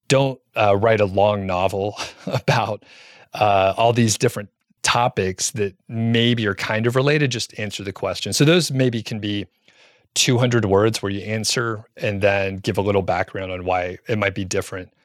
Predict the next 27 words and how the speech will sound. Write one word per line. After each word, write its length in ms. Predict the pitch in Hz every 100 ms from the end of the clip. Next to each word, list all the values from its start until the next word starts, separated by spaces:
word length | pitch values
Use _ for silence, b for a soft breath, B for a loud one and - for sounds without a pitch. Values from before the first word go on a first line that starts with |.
| _ _
because 260 | - 113 92
of 60 | 95
the 140 | 92
elevation. 500 | 85 - - - - _ B B B B B
Um, 380 | - 107 107 107
as 260 | - 117 -
far 420 | - 135 143 143
as, 800 | 120 117 110 107 104 101 101 -
you 160 | 135
know, 140 | 107 98
longer 580 | 98 104 117 139 120 90
articles, 680 | 98 98 - 98 95 - - b b _ _ _
you 340 | - 117 113 120
can 400 | - 135 135 135
go 480 | 110 107 107 107 - _ -
and 300 | 110 104 98
just 160 | 107
see 280 | - - 117
what 220 | 110 110
is 140 | 107 98
out 180 | 92 101
there, 380 | 98 98 95 - _ -
uh, 300 | 110 98 95 _ _ -
ranking 600 | 104 104 110 104 95 98
in 180 | 104
Google 260 | 101 104 101
already. 520 | 98 90 92 101 180